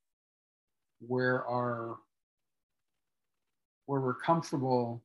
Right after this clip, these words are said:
and where we're more hidden. So if you've got a penis, you're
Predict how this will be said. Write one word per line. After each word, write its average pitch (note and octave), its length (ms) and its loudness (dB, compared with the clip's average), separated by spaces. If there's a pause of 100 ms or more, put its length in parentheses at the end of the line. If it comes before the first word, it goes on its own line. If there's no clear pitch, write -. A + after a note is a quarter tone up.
and B2 120 -4
where B2 160 0
we're A2+ 300 -4 (180)
more A#2+ 280 -4
hidden. C3 300 -6
So A2+ 460 -8 (2250)
if - 160 -14
you've B2 520 2
got B2 180 0
a A#2+ 60 0
penis, C#3+ 680 2
you're G#2+ 480 -6